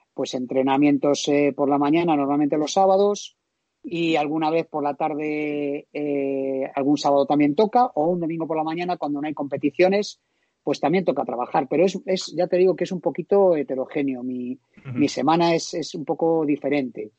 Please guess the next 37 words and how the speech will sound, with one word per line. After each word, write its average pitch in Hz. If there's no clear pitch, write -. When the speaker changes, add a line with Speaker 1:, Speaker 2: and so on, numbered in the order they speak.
Speaker 1:
Y 156
luego 185
aprovechamos, 190
pues, 185
espacios 185
que 175
están 180
así 175
un 165
poco 180
muertos, 214
pues 151
para 139
hacer 175
todos 170
esos 165
planes 180
de 147
esa 151
gente 156
que 156
has 143
estado 156
viendo 185
y 139
seguir 156
avanzando 151
en 160
la 151
planificación 151
de 156
todos 160
los 127
deportistas 120
a 117
los 120
que 117